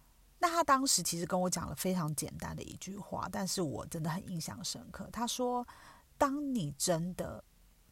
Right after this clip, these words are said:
陷入在一个情绪里面，或是你陷入在一个念头里面的时候，当你发现自己越钻越深的时候，你首先要去发现你自己正在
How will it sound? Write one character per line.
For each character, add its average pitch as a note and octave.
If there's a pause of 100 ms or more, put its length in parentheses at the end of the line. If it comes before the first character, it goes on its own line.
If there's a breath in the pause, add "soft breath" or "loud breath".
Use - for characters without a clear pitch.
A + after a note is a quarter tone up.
(1000)
陷 -
入 A#3+
在 G#3
一 D#3
个 E3
情 -
绪 F3+
里 A#2+
面， A#2+
或 A3+
是 G#3+
你 E3+
陷 B3
入 A3
在 G#3+
一 F#3+
个 F3
念 G3+
头 C#3+
里 -
面 D#3+
的 -
时 -
候， - (340 loud breath)
当 C4
你 A3+
发 F#3
现 E3
自 -
己 E3
越 G3+
钻 E3
越 E3+
深 -
的 -
时 -
候， F3
你 G#3+
首 -
先 E3+
要 F3+
去 G3+
发 A#3+
现 G3
你 -
自 D#3+
己 D#3
正 D#3+
在 -